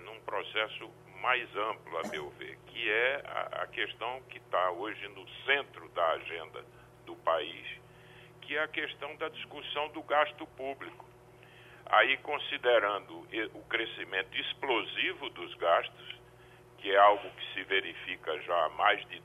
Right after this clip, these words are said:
duas décadas, continuamente o gasto público vem crescendo no Brasil e, nesse contexto, os salários, eh, no setor público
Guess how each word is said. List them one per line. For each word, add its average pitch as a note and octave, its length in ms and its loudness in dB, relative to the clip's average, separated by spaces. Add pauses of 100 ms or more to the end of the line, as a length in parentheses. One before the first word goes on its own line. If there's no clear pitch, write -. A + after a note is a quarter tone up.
duas A#2+ 460 -2
décadas, F#2+ 560 -2 (400)
continuamente G#2+ 1120 -4
o F2 60 -12
gasto F#2+ 440 2 (120)
público G#2 420 -12
vem F#2+ 160 -4
crescendo E2 560 -2
no F#2 140 -12
Brasil B2+ 580 -2
e, F3+ 140 -10
nesse A#2+ 380 0
contexto, D3 720 -6 (640)
os D#3 140 -6 (100)
salários, A#2+ 680 8 (720)
eh, F#2+ 300 2 (360)
no E3 140 -2 (140)
setor B2+ 420 -2
público C3 560 -12